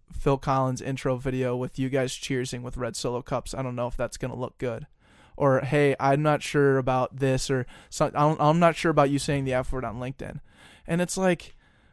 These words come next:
right, like, it's like, whatever, dude. And so then I kinda boiled it down to, like, three things. I was like, "Okay, if they don't like what I'm posting, first off,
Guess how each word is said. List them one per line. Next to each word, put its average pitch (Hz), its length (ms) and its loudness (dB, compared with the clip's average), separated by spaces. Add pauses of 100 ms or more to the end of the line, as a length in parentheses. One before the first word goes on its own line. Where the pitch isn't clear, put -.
(480)
right, 151 380 6
like, 156 280 2
it's - 140 -2
like, 151 140 6
whatever, 135 540 4
dude. - 320 -6 (120)
And 147 320 4
so 147 180 4
then 160 180 6
I 170 140 6
kinda 156 240 2
boiled 139 280 4
it 139 80 0
down 131 200 0
to, 127 60 -4
like, 123 220 -4
three 139 220 -2
things. - 460 -10 (100)
I 135 60 0
was 131 140 0
like, 131 160 0
"Okay, 131 360 -4 (720)
if 135 240 2
they 151 180 8
don't 190 260 4
like 262 260 0
what 135 240 2
I'm 135 160 0
posting, 135 540 2 (480)
first 160 320 4
off, 147 360 4